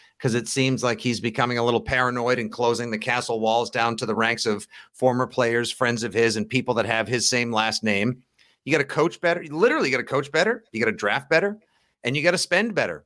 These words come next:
So all those cliches apply legitimately. And I think the Patriots are where they're going to be for a while. So we've got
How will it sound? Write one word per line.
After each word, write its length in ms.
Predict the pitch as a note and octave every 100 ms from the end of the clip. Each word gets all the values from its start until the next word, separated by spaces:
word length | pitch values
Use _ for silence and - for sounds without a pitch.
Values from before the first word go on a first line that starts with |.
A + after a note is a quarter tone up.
| _ -
So 200 | C#3+ C#3
all 240 | D3 F#3+
those 200 | G#3 G3+
cliches 500 | - G3 G3 F#3+ F#3+
apply 460 | C#3+ - F#3 G#3 C#3+
legitimately. 600 | C3 C3+ F3 A3 A#2 A#2
And 80 | A2
I 80 | E3
think 220 | G3 F#3+
the 60 | F3+
Patriots 560 | D3 D#3 E3+ F3 - - - - - -
are 280 | A#2+ D3+ F3+
where 280 | C#3 C#3+ D3+
they're 200 | C3+ C3+
going 280 | B2+ C3 C3+
to 120 | C#3
be 440 | G#2+ C#3 B2 A#2 _ _ _
for 220 | - C3+
a 60 | C3+
while. 380 | B2+ D#3 G#2+ E2
So 140 | - B2
we've 200 | C#3+ C3
got 200 | D#3